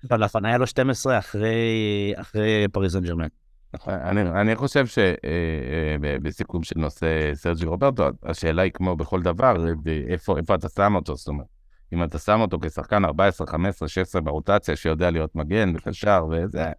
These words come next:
Speaker 2: אז זה נורא נורא נחמד, והוא שחקן בית, והוא שחקן למסיע, ואיזה כיף.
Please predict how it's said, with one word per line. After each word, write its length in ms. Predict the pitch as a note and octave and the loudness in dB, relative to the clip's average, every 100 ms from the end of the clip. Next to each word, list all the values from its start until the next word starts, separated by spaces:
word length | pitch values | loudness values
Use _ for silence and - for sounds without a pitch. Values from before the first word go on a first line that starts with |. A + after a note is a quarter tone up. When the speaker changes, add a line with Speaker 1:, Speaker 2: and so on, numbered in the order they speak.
| _ _ _ _ - | _ _ _ _ 2
Speaker 2:
אז 200 | F#2+ E2+ | 2 4
זה 120 | F#2 | 2
נורא 180 | F2+ F#2 | 2 2
נורא 160 | G2+ E2+ | 2 2
נחמד, 340 | D#2+ A#2+ D3 G#2 | 0 2 2 2
והוא 100 | E2 | -4
שחקן 360 | - - E2 | -4 -2 2
בית, 240 | G2 C#3+ G2 | 4 4 2
והוא 100 | E2+ | -4
שחקן 280 | - F#2 | -2 0
למסיע, 440 | F2+ E2 - A#2 G#2 | 0 -2 0 2 2
ואיזה 640 | E2 D#2 D2+ - E2+ D#2+ D2+ | 2 -2 -4 -4 -4 -4 -4
כיף. 360 | F2 G#2 D3+ | 0 0 -2